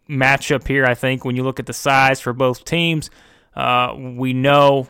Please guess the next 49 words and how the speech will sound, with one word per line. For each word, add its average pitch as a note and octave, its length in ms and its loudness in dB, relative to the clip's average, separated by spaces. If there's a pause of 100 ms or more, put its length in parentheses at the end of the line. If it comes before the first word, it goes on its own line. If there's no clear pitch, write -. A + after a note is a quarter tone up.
(100)
kinda C3 240 2
what B2+ 240 0
both B2 200 -2
teams C3 280 -4
are B2+ 60 -4
working B2 380 -4
with A#2+ 180 -4
in A#2 120 -8
the G#2+ 60 -12
paint C#3+ 440 -4 (400)
and A#2+ 240 -6
the A#2 40 -2
guys C3+ 380 2
that B2+ 100 0
have A#2 100 -2
impacted C3 500 -2
the A#2 80 -8
game C3 340 -4
in A#2+ 140 -8
that D3 260 -2
part. C3 400 -2 (420)
Um, C3 720 -2
you E3+ 140 -6
know, C3+ 280 0
and F3 380 -4
look, F#3+ 320 0 (240)
you E3 140 -14
go E3 120 2
back G3 220 2
to - 80 -20
Texas - 300 0
A F#3+ 80 2
and F3+ 80 -2
M F3+ 100 0
for D3+ 120 -8
a B2+ 40 -4
second. A2+ 320 -2
That A#2+ 140 0
oh D#3 120 0
and E3 100 -4
five D#3+ 260 2
start, E3 400 4
they B2+ 100 -2
get C#3 180 -6
the G3+ 80 -6
win F3+ 200 -4
against F3 260 -6
Ole E3 120 0
Miss, F3 320 -2